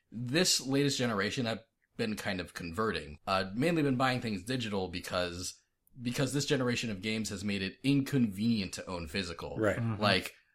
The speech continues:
Speaker 1: like, even if you get a P S four game on a disc, you put it in the system and it downloads the whole game to your system before you can play it.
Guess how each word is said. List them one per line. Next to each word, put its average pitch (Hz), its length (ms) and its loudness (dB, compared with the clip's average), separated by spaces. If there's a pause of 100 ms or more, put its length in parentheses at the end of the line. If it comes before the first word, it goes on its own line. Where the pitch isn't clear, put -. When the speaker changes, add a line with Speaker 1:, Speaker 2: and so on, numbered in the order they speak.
(180)
Speaker 1:
like, 110 220 -2
even 147 260 2
if 135 180 -2
you 117 80 2
get 131 240 0
a - 40 -6
P 127 140 -4
S 120 120 0
four 120 140 -2
game 113 200 -2
on 107 100 0
a 92 60 0
disc, 95 420 0 (160)
you 101 80 -6
put 156 280 2
it 143 100 2
in 139 120 2
the 117 60 0
system 135 540 0
and 107 160 -2
it 104 140 -6 (120)
downloads 127 580 4
the 113 100 0
whole 123 240 -2
game 110 520 0 (220)
to - 120 -6
your 123 100 -2
system 156 420 4
before 117 300 -2
you 107 100 0
can 95 200 -6
play 156 340 0
it. - 140 -6